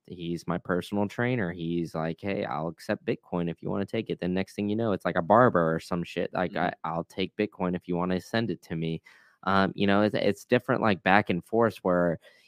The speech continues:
Speaker 1: you know, once you kind of realize enough people are accepting it or kind of, uh, you know, open to it or whatnot, the more that we're gonna get uh,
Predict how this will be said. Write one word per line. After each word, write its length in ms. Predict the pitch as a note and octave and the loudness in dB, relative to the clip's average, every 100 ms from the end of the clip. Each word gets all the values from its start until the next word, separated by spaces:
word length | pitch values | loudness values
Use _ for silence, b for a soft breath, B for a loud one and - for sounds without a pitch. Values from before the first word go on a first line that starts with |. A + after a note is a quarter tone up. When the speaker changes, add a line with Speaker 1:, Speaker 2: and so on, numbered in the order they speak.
| - | -2
Speaker 1:
you 60 | |
know, 80 | G2 | 0
once 360 | G2 C#3+ E3 - | 2 2 0 -2
you 180 | D#3 C3 | -2 0
kind 240 | - B2 | 0 2
of 140 | A#2 G2 | 2 0
realize 440 | G#2 G#2 F#2+ F2+ | 2 4 4 2
enough 220 | F#2+ F#2 - - | 0 -2 -2 -6
people 320 | G2+ - F2+ | -6 -2 0
are 280 | F2+ F2 - | 2 0 -2
accepting 560 | - - - - F#2 F2+ | -8 -4 -2 -2 -4 -2
it 180 | F2 E2+ | -2 -4
or 220 | - E2+ E2 | -2 -2 -2
kind 300 | F2+ E2+ E2+ | -4 -2 0
of, 200 | E2+ D#2+ | -2 -2
uh, 260 | E2 E2 D#2+ | -2 -2 -2
you 80 | F2 | -6
know, 120 | D2 | -6
open 320 | F#2+ A#2 - G2 | -4 -4 -4 -6
to 200 | E2+ E2+ | -4 -4
it 140 | E2+ - | -4 -6
or 80 | D#2+ | -8
whatnot, 540 | D#2 - E2 F2 G#2+ b b b b b b _ - | -8 -8 -6 -4 -4 b b b b b b _ -2
the 80 | |
more 720 | G#2 G#2 C3 C#3+ C#3 C3+ B2 - _ F#2+ | 2 6 8 8 10 8 4 -2 _ -2
that 220 | G2+ G2 | 0 2
we're 140 | G#2+ | 2
gonna 180 | G2+ G2 | 2 2
get 340 | F2+ F#2+ F2+ _ - | 2 2 2 _ -10
uh, 180 | F2 | -6